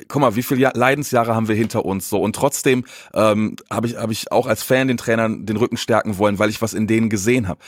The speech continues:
Aber hier, ich sehe halt nichts, was mir Hoffnung macht, und es tut mir echt leid, dass so,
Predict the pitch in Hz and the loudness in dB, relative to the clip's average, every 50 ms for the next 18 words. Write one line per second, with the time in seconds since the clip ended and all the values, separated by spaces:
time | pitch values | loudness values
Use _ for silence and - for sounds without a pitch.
0 | - - - - - - 98 107 101 107 117 135 147 151 151 - - 120 117 107 | -20 -20 -20 -10 -8 -2 0 0 0 0 0 2 2 2 2 2 -2 -4 -4 -4
1 | 101 113 131 131 135 131 120 123 120 120 120 - - 110 113 113 123 131 131 - | 0 2 4 4 4 2 2 2 0 0 0 -4 -2 0 2 2 2 2 0 -2
2 | - - - 113 110 - 113 107 104 113 113 - - 104 90 87 87 87 90 - | -10 -4 -4 -2 -2 0 -2 -2 -2 -2 -6 -6 -4 -4 -4 -2 -2 -4 -4 -4
3 | - 95 104 98 - - 143 143 120 127 113 - 92 139 - - 113 117 123 131 | -4 -4 -4 -4 -4 -4 -4 -2 0 -2 -2 -2 -2 -4 -4 -2 -2 0 0 0
4 | - 123 117 - 120 120 117 | 0 -2 -6 -4 -4 -6 -6